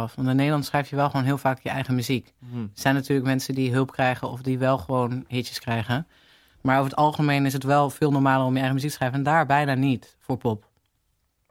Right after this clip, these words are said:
Speaker 1: Dus bij pop is dat niet zo. Dan gaan al die creatieve, eh, beslissingen worden door het label gemaakt.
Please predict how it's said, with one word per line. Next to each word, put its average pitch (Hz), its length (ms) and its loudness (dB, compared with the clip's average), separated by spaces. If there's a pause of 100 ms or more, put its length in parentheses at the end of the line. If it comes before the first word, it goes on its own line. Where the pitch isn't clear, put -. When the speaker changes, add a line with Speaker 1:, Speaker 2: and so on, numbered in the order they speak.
(500)
Speaker 1:
Dus 135 420 -2 (720)
bij 143 120 2
pop 165 220 2
is 151 100 2
dat 139 120 0
niet 139 180 2
zo. 131 140 -2
Dan 113 100 -2
gaan 123 180 -2
al 131 160 2
die 131 100 2
creatieve, 120 840 -2
eh, 123 360 -6
beslissingen 127 540 -4
worden 123 180 -2
door 120 100 -2
het 120 100 -4
label 131 180 -2
gemaakt. 110 320 -4